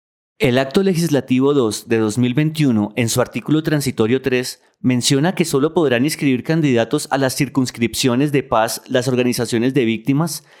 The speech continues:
las organizaciones campesinas u organizaciones sociales,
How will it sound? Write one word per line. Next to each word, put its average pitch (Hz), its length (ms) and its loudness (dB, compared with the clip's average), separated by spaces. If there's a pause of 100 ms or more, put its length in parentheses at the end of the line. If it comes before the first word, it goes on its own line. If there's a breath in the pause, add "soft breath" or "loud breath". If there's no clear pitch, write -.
(180 soft breath)
las - 180 -2
organizaciones 123 600 0
campesinas 165 680 -2 (180 soft breath)
u 180 340 2
organizaciones 127 600 0
sociales, 135 540 -2